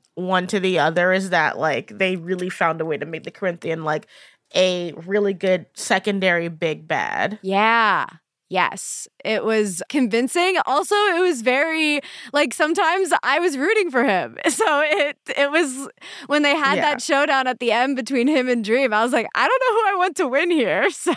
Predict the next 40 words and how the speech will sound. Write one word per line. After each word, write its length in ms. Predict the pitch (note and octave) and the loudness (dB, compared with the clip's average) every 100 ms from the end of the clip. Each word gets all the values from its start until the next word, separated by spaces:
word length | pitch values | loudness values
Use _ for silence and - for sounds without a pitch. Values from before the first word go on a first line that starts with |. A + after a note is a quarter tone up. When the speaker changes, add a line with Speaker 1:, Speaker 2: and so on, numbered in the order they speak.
| - | 0
Speaker 1:
That's 560 | C4+ C4 C4+ B3 - - | 2 2 2 0 0 0
true. 160 | A#3+ | 2
You 180 | G#3+ A#3 | 2 0
do 220 | G#3+ C4+ | 0 0
lo-, 180 | B3+ A#3 | 2 0
you 140 | G#3 A#3 | 0 -4
do 220 | G3+ A#3 | -2 0
love 180 | G#3+ G3+ | 2 0
a 60 | F#3+ | -2
villain. 580 | F3+ E3 E2+ A2+ D#3+ - | -2 -2 -2 -4 -8 -2
I 60 | - | 2
Speaker 2:
Mm-hmm. 400 | A#3 A3 A#3+ F3+ | 4 4 4 2
Speaker 1:
do 240 | F#3+ D4 | 0 0
also 440 | - G3 A3 A#3+ A#3 | 2 0 2 2 2
love 360 | G3+ F3 G3 | 4 2 2
that 300 | G3 F#3 E3+ | 0 0 0
the 80 | F#3 | -4
Corinthian 540 | - F#3 F#3+ F#3 F#3 | -2 -2 -2 -4 -4
was, 180 | F3 E3+ | -4 -4
like, 380 | F3 D#3 D#3 - | -2 -2 -2 -8
both 320 | - G#3+ G3+ G3 | -4 0 0 0
evil 360 | G3+ G#3 F#3+ - | -2 0 0 0
and 320 | C#3+ D#3 F#3+ | 0 -2 -2
gay, 300 | G3+ F#3+ G#3 | -2 0 2
but 200 | A3+ G3+ | 0 -2
didn't 220 | F#3+ G3 G3+ | -2 -2 -2
feel 200 | - F#3 | 0 0
like 200 | F#3 G#3 | 2 0
he 80 | |
was 220 | F#3 F3+ - | 0 0 -2
Speaker 2:
Yes. 80 | |
Speaker 1:
evil 180 | F#3 F3 | -4 -4
because 380 | E3+ F#3+ F#3 E3+ | -4 -2 0 0
he 100 | D3+ | -2
was 180 | G#2+ D#3+ | -4 -6
gay. 400 | - C#2+ F2+ A3+ | -4 -2 0 -2
Speaker 2:
Yes. 340 | F#3+ F3+ E3+ - | -2 -4 -2 -2
Speaker 1:
You 80 | A3+ | -2
know, 260 | A3 G3+ | 0 0
like, 320 | G#3+ G#3 G3+ | 2 0 0